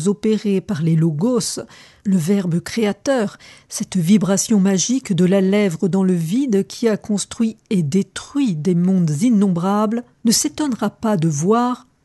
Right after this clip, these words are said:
dans l'art de guérir comme dans tous les autres domaines, les merveilles réalisées uniquement par les mots. Il ne s'étonnera pas de voir, dans des organismes parfois complètement ravagés, la santé reconstituée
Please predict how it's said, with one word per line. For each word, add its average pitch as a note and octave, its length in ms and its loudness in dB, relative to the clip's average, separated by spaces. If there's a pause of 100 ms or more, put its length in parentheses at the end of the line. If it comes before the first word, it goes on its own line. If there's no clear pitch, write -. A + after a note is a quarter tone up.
dans F3 200 0
l'art G3 280 0
de E3+ 140 -2
guérir F#3 500 -2
comme F3+ 180 -2
dans F#3+ 180 -2 (180)
tous D#4+ 180 -2
les F#3+ 300 0
autres G3+ 240 -2
domaines, G3+ 580 2 (460)
les F#3+ 120 6
merveilles B3 520 0
réalisées G3 680 2
uniquement G3 540 4
par D#3 220 -4
les F#3+ 120 0
mots. F#3 240 -4 (580)
Il F#3+ 200 6
ne F#3+ 100 4
s'étonnera F#3+ 680 -2
pas D4+ 280 -4
de E3+ 140 -2
voir, G#3+ 540 -2
dans F#3+ 140 -2
des F3 240 0
organismes F#3+ 600 0
parfois - 500 -4
complètement G#3+ 640 -4
ravagés, G3 680 -2 (440)
la A#3 100 0
santé C#4+ 400 0
reconstituée - 840 -4